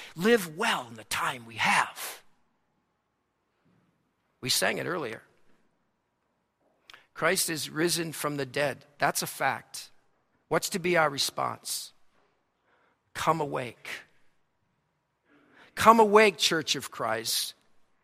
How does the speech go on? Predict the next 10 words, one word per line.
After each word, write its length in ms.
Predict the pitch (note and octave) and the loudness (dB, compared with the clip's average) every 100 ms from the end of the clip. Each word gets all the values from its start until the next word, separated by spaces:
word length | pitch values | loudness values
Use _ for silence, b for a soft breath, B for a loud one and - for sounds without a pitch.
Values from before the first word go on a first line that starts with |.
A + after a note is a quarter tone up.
| _ | _
Come 220 | - F3 D#3 | -2 0 0
awake. 500 | D3 C#3+ A#2 - - - - _ _ _ _ _ _ _ _ _ _ _ _ _ _ b b - | 0 -2 -4 -8 -12 -12 -18 _ _ _ _ _ _ _ _ _ _ _ _ _ _ b b -8
And 120 | C3+ | 2
let's 200 | G#3 - | 2 2
be 200 | A#3 F3 | 0 2
honest. 580 | D3+ C3 A2 - - - _ _ _ _ _ _ _ _ b b | 2 -2 -6 -8 -10 -18 _ _ _ _ _ _ _ _ b b
We 160 | F#3+ A3+ | 6 8
are 60 | |
sometimes 640 | E3+ A3 G#3+ - F#3 F3 C#3+ | 8 6 4 2 2 2 -2
living 460 | D#3 D#3+ C3 B2 | -4 -4 -6 -12